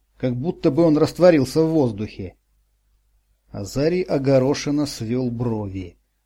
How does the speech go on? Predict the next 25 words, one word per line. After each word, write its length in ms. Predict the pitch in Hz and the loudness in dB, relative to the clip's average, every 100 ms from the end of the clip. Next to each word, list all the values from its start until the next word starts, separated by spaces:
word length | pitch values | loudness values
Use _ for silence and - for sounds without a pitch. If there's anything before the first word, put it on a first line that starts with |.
| _ _ _ _ - | _ _ _ _ -10
А 120 | 110 | -6
ведь 220 | 120 135 | -4 0
он 180 | 139 135 | 0 2
такое 420 | 147 143 139 123 | -2 0 0 0
уже 300 | 139 117 143 | 0 0 2
видел. 540 | 131 120 131 117 98 _ _ _ _ _ _ _ _ | 2 0 0 -2 -4 _ _ _ _ _ _ _ _
Точно 440 | 147 143 - 147 143 | 0 0 2 2 2
так 320 | 151 160 160 | 4 4 6
же 160 | 139 | 2
исчез 720 | 156 175 139 - - 180 - 151 | -2 -2 -4 -4 -2 -2 0 4
на 80 | |
его 280 | 147 139 151 | 4 6 4
глазах 760 | 127 139 135 123 180 - - _ _ _ - | 4 4 2 2 2 0 -4 _ _ _ -4
новый 500 | 127 151 175 160 156 | 2 6 6 6 2
избранник 840 | 160 139 123 151 165 165 160 147 | 0 -2 0 2 2 2 0 -2
его 280 | 143 151 156 | 0 0 0
бывшей 420 | 139 160 - 160 | 0 0 -2 -6
супруги, 800 | 156 170 - 175 156 110 98 82 _ _ _ | -4 -6 -2 0 0 -2 -6 -12 _ _ _
Вадим. 680 | 110 135 151 147 135 98 - _ _ _ _ _ _ _ _ _ _ _ _ | -2 2 2 0 -4 -4 -10 _ _ _ _ _ _ _ _ _ _ _ _
И 80 | 110 | -8
вот 260 | 110 185 180 | -2 -2 0
я 160 | 165 | 2
задался 580 | 143 170 135 170 175 170 | 4 2 2 2 2 -2
таким 480 | - 151 - 170 151 | -2 -4 -2 -2 0
вопросом, 960 | 156 156 151 143 113 - - 92 90 | 0 -2 -2 0 -2 -6 -14 -14 -14